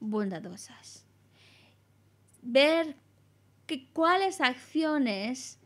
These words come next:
que yo puedo hacer con mi cuerpo, con mi palabra o con mis pensamientos son incorrectos. ¿Cuáles son correctos? ¿Cuáles son buenos? Porque, mm, viéndolo también en relación al resultado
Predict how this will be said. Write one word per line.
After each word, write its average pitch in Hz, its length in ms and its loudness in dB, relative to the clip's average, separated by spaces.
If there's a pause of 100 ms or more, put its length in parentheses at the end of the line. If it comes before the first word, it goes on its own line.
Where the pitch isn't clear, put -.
(160)
que 220 100 -8
yo 220 240 -4
puedo 233 220 -4
hacer 233 480 -6
con 196 220 -10
mi 208 220 -14 (200)
cuerpo, 240 680 0
con 208 140 -4
mi 190 80 -6
palabra 220 460 -4
o 202 40 -14
con 294 180 2
mis 254 140 -2
pensamientos 233 840 -4 (400)
son 311 300 -2
incorrectos. 269 1080 -6 (480)
¿Cuáles 262 420 2
son 262 200 -4
correctos? 240 540 -8
¿Cuáles 349 280 0
son 311 280 0
buenos? 226 680 -4 (440)
Porque, 262 480 2
mm, 254 180 0 (580)
viéndolo 311 540 2 (180)
también 285 420 0 (400)
en 262 220 -2
relación 240 580 -2
al 311 180 -2
resultado 247 1200 -2